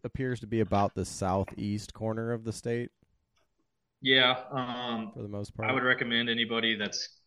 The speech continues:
Speaker 2: gonna come out here this year, if anyone's planning on it, to find a, you know, obviously get a recent zone map, but they don't, it doesn't change a whole lot over the years. I know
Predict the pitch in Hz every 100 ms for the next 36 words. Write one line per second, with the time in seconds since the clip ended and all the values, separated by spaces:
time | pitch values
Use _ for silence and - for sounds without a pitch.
0 | _ 120 101 - 107 98 95 101 - 107
1 | 104 104 - 107 107 101 95 98 87 -
2 | 92 92 92 95 95 95 90 90 90 92
3 | 92 78 92 92 85 - _ _ _ _
4 | 104 90 87 82 _ - 82 85 - 85
5 | 90 76 - 82 80 87 85 - 87 82
6 | 95 98 87 87 92 92 90 _ - 87
7 | 90 - _ 95 92 90 85 - - 104
8 | 90 85 85 - 85 82 82 80 85 82
9 | 82 87 87 87 87 90 87 90 95 98
10 | 98